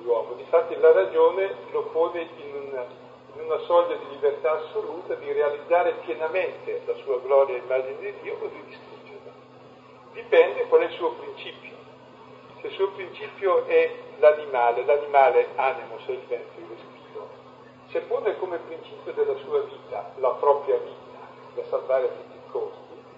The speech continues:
diventa un egoista che vuol salvarsi a tutti i costi, allora cosa fa? Siccome sa di perdersi, vive tutta la vita nell'angoscia della morte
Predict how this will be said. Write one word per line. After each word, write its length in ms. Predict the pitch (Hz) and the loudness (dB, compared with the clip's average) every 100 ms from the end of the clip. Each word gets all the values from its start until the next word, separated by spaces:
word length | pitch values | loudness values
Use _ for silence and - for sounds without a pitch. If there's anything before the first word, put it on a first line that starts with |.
| - | -16
diventa 420 | - 196 151 - 135 | -12 -4 -2 -2 -6
un 120 | 127 | -6
egoista 500 | 135 208 - - 240 | -6 -8 -8 -6 -4
che 140 | - | -2
vuol 160 | 135 127 | -2 -2
salvarsi 400 | 135 120 123 - | -2 0 -2 -2
a 40 | |
tutti 280 | - - - | -12 -16 -18
i 140 | - - | -12 -8
costi, 400 | 143 143 - - - | -6 -8 -14 -18 -10
allora 380 | 165 - 123 127 - | -8 -2 -2 -2 -8
cosa 180 | 135 - | -8 -6
fa? 340 | - - - - - - | -8 -10 -14 -20 -20 -20
Siccome 380 | - 180 170 139 | -10 -2 0 2
sa 120 | 143 | 0
di 120 | 196 | -2
perdersi, 600 | - 127 - - - - - | 2 4 4 0 -10 -12 -14
vive 260 | 170 139 | -8 -6
tutta 280 | 127 123 185 | -6 -10 -6
la 100 | 208 | -6
vita 280 | - - - | -6 -10 -10
nell'angoscia 520 | 175 143 123 123 - | -6 -8 -4 -4 -4
della 240 | 117 117 113 | -8 -8 -8
morte 420 | 110 92 - | -10 -12 -16